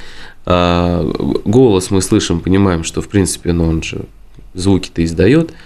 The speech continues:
А что, голос у него есть? Мы говорим: "Да нет, ну ладно, окей". И начинаем как-нибудь шутить, э, о том, что,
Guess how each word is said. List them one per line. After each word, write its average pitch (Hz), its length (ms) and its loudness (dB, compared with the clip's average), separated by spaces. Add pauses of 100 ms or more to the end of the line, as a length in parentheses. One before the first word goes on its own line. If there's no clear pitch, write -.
(240)
А 101 120 0
что, - 180 -8
голос 82 280 -4
у - 40 -4
него 135 120 4
есть? 240 200 0
Мы 160 120 4
говорим: 165 200 0
"Да 311 120 6
нет, 311 260 6
ну 190 140 4
ладно, 117 340 2
окей". 120 360 0 (500)
И 143 160 2
начинаем 95 720 0
как-нибудь 90 460 0
шутить, 160 520 0
э, 92 60 0
о 90 600 -2
том, 98 160 0
что, 82 340 -4